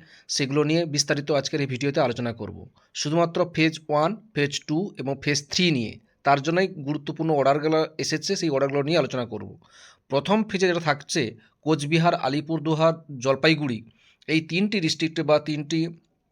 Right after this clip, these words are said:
লোকসভা কেন্দ্রের জন্য ফার্স্ট ট্রেনিং হবে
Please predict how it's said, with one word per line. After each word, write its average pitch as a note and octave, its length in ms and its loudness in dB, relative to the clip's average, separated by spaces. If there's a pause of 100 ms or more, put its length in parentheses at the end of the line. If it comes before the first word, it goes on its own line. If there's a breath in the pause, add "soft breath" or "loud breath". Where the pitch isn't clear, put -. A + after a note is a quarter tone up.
(540)
লোকসভা C#3+ 420 0
কেন্দ্রের E3 320 0
জন্য D3+ 360 2 (440 soft breath)
ফার্স্ট F3 320 2
ট্রেনিং E3 300 2
হবে D3+ 360 0